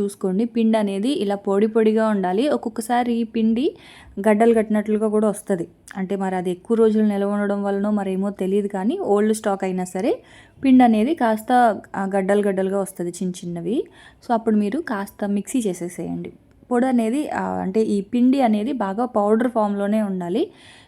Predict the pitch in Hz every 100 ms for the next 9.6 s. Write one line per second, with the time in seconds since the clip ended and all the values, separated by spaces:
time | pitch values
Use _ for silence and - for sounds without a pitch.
0 | - 254 240 220 254 285 - 233 220 214
1 | 214 220 196 190 214 202 185 - 202 339
2 | - 226 233 302 311 - 226 202 - 175
3 | 175 - _ - - - - - 190 240
4 | 269 247 220 220 202 233 311 - 214 240
5 | 247 240 - 208 202 - 190 302 285 247
6 | 277 294 269 233 349 - - 226 220 233
7 | 233 254 254 269 285 269 262 269 320 277
8 | 226 - 247 240 226 220 202 196 185 220
9 | 208 208 214 - 190 330